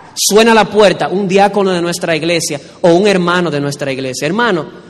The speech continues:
tú no solamente oras por tus hermanos en necesidad, estás llamado a eso, pero también mira que tú puedes ser la respuesta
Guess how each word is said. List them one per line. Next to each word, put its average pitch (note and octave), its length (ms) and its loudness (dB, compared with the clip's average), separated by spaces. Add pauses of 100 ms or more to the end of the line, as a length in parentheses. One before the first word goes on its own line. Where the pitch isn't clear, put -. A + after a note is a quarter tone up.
tú A#3 120 0
no C#4 120 2
solamente A3+ 760 2
oras A3 460 6
por F#3+ 180 -2
tus F#3+ 200 -4
hermanos F#3+ 520 -2
en F3+ 120 -4
necesidad, D#3+ 600 -2
estás A3 260 -4
llamado G3 460 0
a D3+ 80 0
eso, - 240 -6 (840)
pero F3+ 180 2
también G3 420 0
mira G#3+ 240 0
que F#3 100 -2
tú F#3+ 160 -2
puedes G#3 320 -2
ser F#3+ 160 -4
la F3 160 -4
respuesta F3 1040 -2